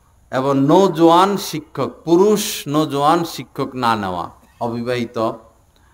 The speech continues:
নৌজোয়ান অন্তত পঞ্চাশ ষাটের ঊর্ধ্বে হইতে হবে।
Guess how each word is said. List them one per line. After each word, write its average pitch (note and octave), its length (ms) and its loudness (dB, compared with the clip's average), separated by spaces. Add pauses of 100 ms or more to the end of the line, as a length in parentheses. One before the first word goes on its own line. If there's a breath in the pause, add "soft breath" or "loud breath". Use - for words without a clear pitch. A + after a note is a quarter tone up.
(520 soft breath)
নৌজোয়ান A#2 800 -2
অন্তত D3+ 580 -2
পঞ্চাশ D#3+ 520 0
ষাটের D#3 380 -2
ঊর্ধ্বে D3 480 2
হইতে C3+ 240 -4
হবে। G2 340 -4